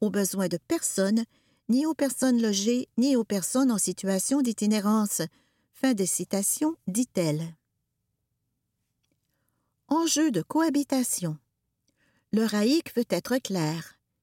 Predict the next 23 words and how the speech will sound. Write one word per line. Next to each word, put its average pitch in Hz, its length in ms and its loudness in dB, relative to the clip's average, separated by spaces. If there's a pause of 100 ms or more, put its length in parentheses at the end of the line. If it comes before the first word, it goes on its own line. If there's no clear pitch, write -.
(220)
Citation, « 294 760 -2 (420)
Notre 247 240 0
posture 311 520 -2
n'est 214 160 2
pas 302 180 2
de 185 100 0
demander 190 500 0
l'arrêt 180 340 0
des 175 140 0
ménages 180 420 -2
au 185 60 -4
centre-ville. 185 720 -2 (500)
Tout 320 120 2
citoyen 240 600 0
a 220 40 2
droit 240 220 0
d'avoir 185 360 0
accès 185 340 -2
à 170 80 0
des 175 240 -2
espaces 196 400 -2
publics 190 400 -6
propres. » 185 480 -4